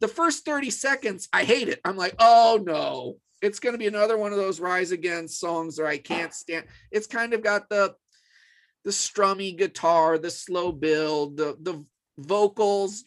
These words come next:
with him just talking without any rocking going on. It's in, they're, like, building up to an anthem. And then they start, you know, picking up the pace. They add the drums, they get the guitars going. I'm like, "Okay, okay, this is get-,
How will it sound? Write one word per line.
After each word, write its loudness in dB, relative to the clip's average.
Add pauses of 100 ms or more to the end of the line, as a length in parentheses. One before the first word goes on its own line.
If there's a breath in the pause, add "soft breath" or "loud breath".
with -2
him -6
just -6
talking -2
without -2 (680)
any -6
rocking -2
going -2
on. -8
It's -10
in, -6 (360 soft breath)
they're, -2
like, 2
building 0
up -8
to -8
an -10
anthem. -8 (260 soft breath)
And 0
then -2
they 0
start, 2 (880)
you -6
know, -2
picking -2
up 2
the -4
pace. -2
They -2
add 4
the -2
drums, -4
they -2
get -2
the -2
guitars 0
going. -4
I'm -6
like, -10 (320 soft breath)
"Okay, 4
okay, -2 (280)
this -4
is -8
get-, -12